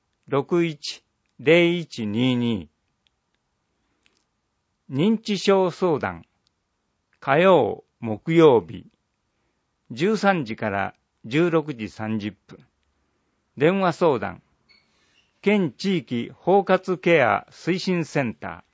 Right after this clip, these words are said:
ー。電話零八二五五三五三五三。青年貢献専門相談。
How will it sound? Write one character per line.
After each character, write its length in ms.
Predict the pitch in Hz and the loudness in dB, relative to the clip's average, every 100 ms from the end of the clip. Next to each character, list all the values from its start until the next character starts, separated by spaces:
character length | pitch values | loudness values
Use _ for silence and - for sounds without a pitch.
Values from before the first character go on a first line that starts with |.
| _ _ _ _ _ _ _ _ _ - | _ _ _ _ _ _ _ _ _ -2
ー。 40 | |
電 200 | 143 160 | 0 2
話 260 | 143 131 - _ _ _ _ | 2 0 -2 _ _ _ _
零 280 | 117 165 190 | 2 2 4
八 380 | 170 175 - 117 | 0 -4 -6 -6
二 280 | 110 135 - _ _ _ _ - | -4 -6 -8 _ _ _ _ -2
五 360 | 117 175 185 | 4 6 6
五 320 | 170 180 135 101 | 2 0 0 -2
三 460 | - 131 107 87 _ _ _ _ _ - | -2 -2 -2 -12 _ _ _ _ _ -2
五 280 | 131 185 175 | 2 4 4
三 380 | 180 147 107 | 2 0 -2
五 220 | 87 110 101 | -2 0 0
三。 380 | - 98 87 _ _ _ _ _ _ _ _ _ _ _ _ _ _ _ _ _ _ _ _ _ _ | -6 -10 -10 _ _ _ _ _ _ _ _ _ _ _ _ _ _ _ _ _ _ _ _ _ _
青 300 | - 175 220 | -4 0 2
年 180 | 214 196 | 0 -2
貢 280 | - 180 185 | 0 0 0
献 260 | 175 170 | -2 -2
専 280 | - 156 185 | -4 -2 0
門 200 | 180 160 | 0 -2
相 240 | - 127 | -4 -4
談。 240 | 101 85 | -4 -12